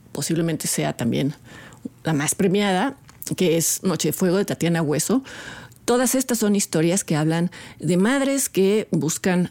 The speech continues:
a sus hijos desaparecidos o bien viven en temor constante de que los sicarios, los narcos, los secuestren o la secuestren, como el caso de la película de Tatiana Hueso. Es decir, son películas emparentadas temáticamente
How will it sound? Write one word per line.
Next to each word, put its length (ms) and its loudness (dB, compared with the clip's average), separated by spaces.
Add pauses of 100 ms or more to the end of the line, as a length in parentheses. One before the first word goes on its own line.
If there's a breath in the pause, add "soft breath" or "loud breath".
a 100 -2
sus 220 -4
hijos 220 2
desaparecidos 680 0
o 220 2
bien 300 2
viven 460 2
en 320 2 (340 loud breath)
temor 320 2
constante 720 -2
de 200 0
que 360 -2 (280)
los 240 0
sicarios, 560 -4
los 140 -4
narcos, 560 0 (360 loud breath)
los 140 2
secuestren 640 0
o 80 2
la 240 2
secuestren, 640 -4
como 500 -2
el 100 0
caso 460 -2
de 80 0
la 80 -2
película 360 0
de 60 0
Tatiana 320 -2
Hueso. 360 -4 (520 loud breath)
Es 180 2
decir, 380 2
son 260 2
películas 460 2
emparentadas 920 0
temáticamente 840 0